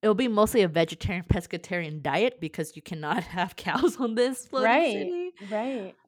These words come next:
Speaker 1: Um, but you, it's, like, the ocean and kinda living on the ocean, and it's, like,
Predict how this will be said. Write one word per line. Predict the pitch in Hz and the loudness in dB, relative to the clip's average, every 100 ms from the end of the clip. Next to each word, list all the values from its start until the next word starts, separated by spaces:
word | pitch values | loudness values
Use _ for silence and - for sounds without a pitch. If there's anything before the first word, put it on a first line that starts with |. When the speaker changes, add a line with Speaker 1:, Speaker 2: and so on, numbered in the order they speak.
| _ 180 | _ -4
Speaker 1:
Um, | 180 165 156 - - _ _ - | -2 -2 -6 -14 -20 _ _ -8
but | 170 | -6
you, | 165 180 - | -4 -6 -6
it's, | 170 160 | -6 -4
like, | 147 - 151 _ _ - | -4 -6 -18 _ _ -6
the | - | -2
ocean | 170 170 - 160 160 156 147 | -2 -2 -6 -8 -8 -10 -14
and | 139 | -10
kinda | 156 147 | -8 -6
living | 165 160 151 | -6 -6 -8
on | 143 | -10
the | - | -8
ocean, | 147 151 151 - | -8 -6 -8 -6
and | 185 | -4
it's, | 175 - | -4 -2
like, | 170 - | -4 -4